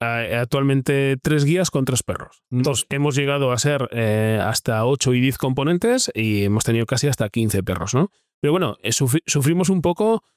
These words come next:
Speaker 1: de lo que somos, que también es, también es una maravilla, ¿no? Somos voluntarios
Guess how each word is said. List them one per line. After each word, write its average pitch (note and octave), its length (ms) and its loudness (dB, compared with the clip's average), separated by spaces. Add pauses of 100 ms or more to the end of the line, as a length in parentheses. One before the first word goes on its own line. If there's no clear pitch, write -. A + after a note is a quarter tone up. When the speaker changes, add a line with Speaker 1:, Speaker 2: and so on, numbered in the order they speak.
(240)
Speaker 1:
de C#3+ 140 2
lo C3+ 100 -2
que A#2+ 120 -2
somos, F3 320 2
que B2 100 0
también A#2 260 0
es, D3 180 0 (180)
también B2 240 -2
es D3 120 0
una D3 100 2
maravilla, A#2 440 0
¿no? D3+ 160 0
Somos C#3 280 2
voluntarios D3+ 640 0